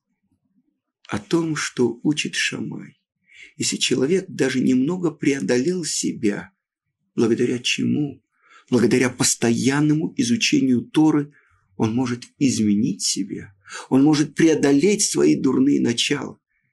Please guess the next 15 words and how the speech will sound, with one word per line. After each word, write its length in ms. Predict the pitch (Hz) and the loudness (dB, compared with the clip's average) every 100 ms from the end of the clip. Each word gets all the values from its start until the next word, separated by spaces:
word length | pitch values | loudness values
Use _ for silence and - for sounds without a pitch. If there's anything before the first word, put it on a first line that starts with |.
| _ | _
Так 180 | - - | -8 -2
вот 220 | 208 202 | -2 -2
то, 160 | 208 190 | -2 0
что 240 | - 156 | 0 0
говорит 400 | 127 127 156 - - | 2 2 2 0 -2
Ирмияу. 680 | 127 117 110 123 120 - _ - - | -2 -2 -4 -6 -6 -10 _ -16 -4
Но 140 | 143 147 | 2 4
вот 320 | 147 147 - - | 2 0 -4 0
этим, 540 | 247 262 - 214 160 | 2 2 2 2 2
чтоб 320 | - - 139 | 0 0 0
хвалился 920 | 123 - 135 147 185 202 120 - 107 - _ _ _ _ _ | -2 -2 2 2 2 0 0 -4 -6 -14 _ _ _ _ _
тот, 240 | 170 170 | -2 -2
кто 120 | - | -4
хвалится, 680 | 123 - 113 107 101 - - _ _ _ _ _ _ _ _ _ _ _ _ | -4 -4 -2 -2 -4 -8 -12 _ _ _ _ _ _ _ _ _ _ _ _
умудряясь 1040 | - 120 110 107 131 175 160 123 - - | -2 0 0 2 2 2 -2 -6 -10 -14